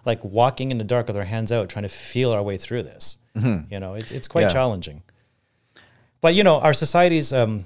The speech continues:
Speaker 1: it, the wonderful thing is our societies have never been freer or more functioning than they are now. And to be quite frank, and than anywhere else in the world.
Speaker 2: Mm-hmm.
Speaker 1: We have a lot to be, here's a, here's the killer word, proud about. <laughs> You
Speaker 2: Right,
Speaker 1: know,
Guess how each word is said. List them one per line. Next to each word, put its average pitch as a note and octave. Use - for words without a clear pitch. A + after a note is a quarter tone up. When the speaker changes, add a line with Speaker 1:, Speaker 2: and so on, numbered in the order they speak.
Speaker 1:
it, C3
the C#3
wonderful D3
thing G2+
is G#2
our G#2+
societies A#2+
have G#2+
never A#2
been G#2+
freer A#2
or F#2+
more G2+
functioning F#2
than G#2+
they G#2
are F#2
now. F2
And A#2
to A#2
be A2
quite G#2
frank, G#2
and A#2
than A2
anywhere G#2
else F#2
in F2
the D#2+
world. D#2+
Speaker 2:
Mm-hmm. F#2+
Speaker 1:
We A#2
have A2+
a G2+
lot A2+
to -
be, F#2+
here's F#2+
a, G2
here's G#2+
the A2
killer C#3
word, C3
proud G#2+
about. D#2
<laughs> -
You E3+
Speaker 2:
Right, C#3
Speaker 1:
know, C#3